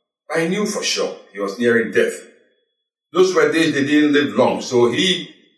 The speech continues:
according to most researchers, had almost passed the time when he was supposed to die, according to how long they lived in those days. But he was also sure that the Roman emperor at that time, Nero,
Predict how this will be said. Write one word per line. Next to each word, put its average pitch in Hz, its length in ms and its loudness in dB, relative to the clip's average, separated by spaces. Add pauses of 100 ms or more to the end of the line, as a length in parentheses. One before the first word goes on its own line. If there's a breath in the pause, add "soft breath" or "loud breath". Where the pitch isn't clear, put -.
(220)
according 143 360 -2
to 123 60 -8
most 120 300 0
researchers, 110 520 -4
had 113 180 -2
almost 180 580 0
passed 156 320 -6
the 120 140 -6
time 139 300 -2
when 123 160 -4
he 113 40 -2
was 107 140 -2
supposed - 380 -6
to 110 80 -14
die, - 360 0 (1120)
according 110 380 -4
to - 80 -8
how 104 260 0
long 101 280 -2
they 92 80 -2
lived - 280 -4
in 92 120 -8
those 95 260 -2
days. - 380 -12 (880)
But 101 140 -2
he 101 60 -4
was 107 220 0
also 123 280 2
sure - 440 -2 (640)
that 95 100 -8
the 98 100 2
Roman 135 420 2
emperor 120 440 2
at 92 140 -4
that 110 220 -2
time, 92 340 -6
Nero, - 480 0